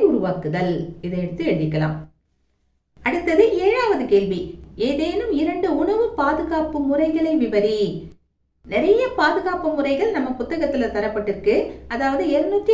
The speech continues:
ஐம்பத்தி ஆறாவது பக்கத்துக்கு வாங்க. உணவு பாதுகாப்பு முறைகள்னே தலைப்பு இருக்கு பாருங்க. அதுக்கும் கீழே நிறைய வருது. உலர்த்துதல் இருக்கு, புகையிடுதல் அல்லது புகையூட்டல் வருது, கதிரியக்கம் இருக்கு, குளிர்முறையில் பாதுகாத்தல் இருக்கு,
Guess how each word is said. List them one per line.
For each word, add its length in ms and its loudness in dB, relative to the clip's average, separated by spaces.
ஐம்பத்தி 300 2
ஆறாவது 380 2
பக்கத்துக்கு 400 -4
வாங்க. 180 2
உணவு 200 0
பாதுகாப்பு 520 0
முறைகள்னே 520 0
தலைப்பு 280 -2
இருக்கு 220 -8
பாருங்க. 280 -2
அதுக்கும் 400 -2
கீழே 200 0
நிறைய 200 0
வருது. 240 0
உலர்த்துதல் 600 0
இருக்கு, 280 -4
புகையிடுதல் 640 -2
அல்லது 200 0
புகையூட்டல் 720 -2
வருது, 260 0
கதிரியக்கம் 840 0
இருக்கு, 300 -2
குளிர்முறையில் 680 4
பாதுகாத்தல் 640 -2
இருக்கு, 240 0